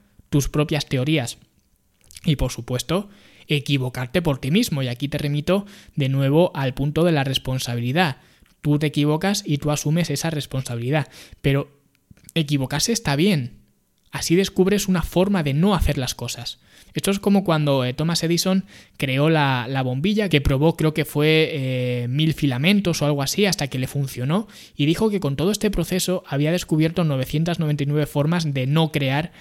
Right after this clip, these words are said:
una bombilla o de cómo no crear una bombilla. Así que cuando queráis cambiar vuestro físico, es mejor que vayáis con la mentalidad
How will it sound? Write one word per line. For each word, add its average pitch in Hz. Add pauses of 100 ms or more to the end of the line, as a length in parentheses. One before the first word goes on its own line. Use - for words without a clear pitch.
(220)
una 147
bombilla 135
o 143
de 123
cómo 139
no 131
crear 127
una 127
bombilla. 123 (380)
Así 151
que 226
cuando 139
queráis 135
cambiar 208
vuestro 160
físico, 139 (480)
es 180
mejor 185
que 147
vayáis 139
con 139
la 131
mentalidad 127